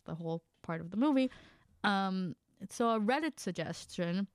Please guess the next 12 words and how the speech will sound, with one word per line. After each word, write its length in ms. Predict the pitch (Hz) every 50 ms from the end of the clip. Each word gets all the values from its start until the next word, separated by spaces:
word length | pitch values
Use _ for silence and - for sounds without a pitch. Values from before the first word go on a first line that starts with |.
| _ _ - _ _
is 260 | - 190 190 180 175 170
that 220 | 180 175 175 -
there's 240 | - 185 180 175 -
another 520 | 185 190 190 190 196 220 240 247 285 285
person 380 | 247 - 220 185 175 - 180 175
who 80 | 185
was 180 | 175 170 170 -
transformed, 800 | - - - 180 170 - - - 170 165 165 165 170 170 - _ _ _ _ _ _ _ -
but 120 | - 214 202 _ -
suffered 460 | - - - 220 226 - - 233 226 -
a 100 | - 202
much 580 | 202 202 196 190 196 208 233 233 - - -